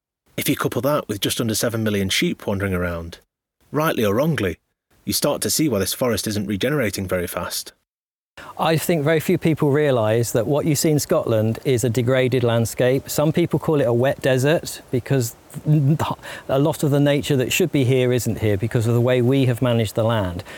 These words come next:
Speaker 2: So people look at it and say, "Oh, it looks wild, it looks natural, isn't it beautiful? It's got golden eagles, it must be okay."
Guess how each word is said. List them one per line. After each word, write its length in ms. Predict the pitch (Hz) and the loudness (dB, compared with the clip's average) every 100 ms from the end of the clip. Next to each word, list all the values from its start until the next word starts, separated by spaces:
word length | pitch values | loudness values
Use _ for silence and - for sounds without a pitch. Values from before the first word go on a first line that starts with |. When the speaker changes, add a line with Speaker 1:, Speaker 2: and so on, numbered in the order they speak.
| - | -8
Speaker 2:
So 160 | - 123 | -4 -2
people 340 | 190 175 151 | 0 0 2
look 200 | 185 - | 2 2
at 100 | 143 | 0
it 120 | 135 | 0
and 120 | 127 | 0
say, 200 | 123 139 139 | 0 2 2
"Oh, 60 | |
it 100 | 208 | 2
looks 200 | 147 156 | 2 0
wild, 360 | 165 139 110 107 | 0 2 2 2
it 80 | 135 | 0
looks 200 | 151 - | 0 0
natural, 400 | 135 107 104 101 | -2 -2 -2 0
isn't 200 | 135 151 | 0 0
it 100 | 117 | 0
beautiful? 400 | 135 - - 101 | 0 -2 -4 -2
It's 140 | 127 | 0
got 160 | 175 127 | -2 0
golden 320 | 147 147 131 | 0 2 2
eagles, 280 | 127 113 101 | 2 0 -2
it 80 | |
must 220 | 123 120 - | -2 -2 0
be 100 | 113 | 0
okay." 380 | 104 113 92 | 0 -2 -4